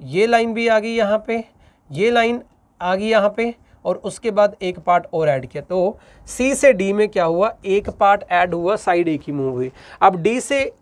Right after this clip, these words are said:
ई में भी क्या होगा, again एक पार्ट ऐड होना, एक साइड मूव होगी, तो देखो तीन की तीन साइड यहाँ पे मूव होगी, एक, दो, तीन, एक, दो और तीन। उसके बाद दो पार्ट ऐड हुए, दो पार्ट मतलब एक और दो।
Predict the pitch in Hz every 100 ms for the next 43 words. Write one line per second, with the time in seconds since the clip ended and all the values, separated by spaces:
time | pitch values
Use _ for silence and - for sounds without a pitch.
0 | - 202 240 214 202 170 214 220 214 170
1 | 214 180 175 196 208 196 190 190 185 185
2 | 170 165 147 147 160 160 _ 180 196 -
3 | - 180 202 202 214 202 202 196 170 165
4 | 185 180 185 190 - 190 190 185 185 185
5 | 185 190 190 202 208 233 - _ - 180
6 | 165 185 170 156 151 - 170 190 196 214
7 | - _ - 147 180 - 165 165 - 156
8 | 110 - _ - - 233 214 214 185 190
9 | 202 196 196 196 190 208 175 170 175 165
10 | 165 - 170 202 - - 143 147 240 -
11 | - 127